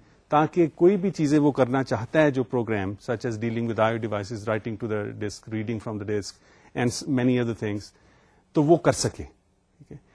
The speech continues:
تو یہ سوئچ کیسے ہوتا ہے؟ یہ ہوتا ہے basically whenever there is an interrupt or there is a trap or something known as a system call۔ جب ایک یوزر پروگرام سسٹم کال کرتا ہے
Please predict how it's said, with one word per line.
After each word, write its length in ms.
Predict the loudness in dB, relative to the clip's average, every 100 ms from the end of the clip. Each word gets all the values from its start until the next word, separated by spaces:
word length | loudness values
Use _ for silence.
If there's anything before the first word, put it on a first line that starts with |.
| _ _
تو 100 | 2
یہ 140 | 4 4
سوئچ 360 | 4 2 2
کیسے 300 | 0 0 0
ہوتا 340 | -2 -4 -6 -10
ہے؟ 40 | -12 _
یہ 140 | -2 0
ہوتا 340 | 0 -2 -2
ہے 40 | -2
basically 640 | -2 -6 -8 -6 -6 -4
whenever 300 | -4 -4 -4
there 220 | -4 -4
is 100 | -4
an 120 | -6 -6
interrupt 420 | -4 -2 -2 -4 _ _ _ _ _ -8
or 120 | -4
there 200 | -2 -2
is 80 | -2
a 240 | -4 -2 0
trap 240 | 0 0 -6 _ _ _ _ 2
or 320 | 6 8 6 2 _ _ _ _ -10 -2
something 360 | 0 0 0 2
known 240 | 2 2
as 140 | 0 0
a 240 | -2 -4
system 300 | -4 -2 -2 -2
call۔ 140 | -6 -6 _ _ _ _
جب 220 | 2 2 2
ایک 100 | -2
یوزر 420 | -2 -4 0 2
پروگرام 560 | 2 2 2 2 0 -2 -6 _ _ _ _ _
سسٹم 520 | -18 -4 -2 2 2 4
کال 240 | 6 4
کرتا 400 | 4 -2 -2
ہے 80 | -2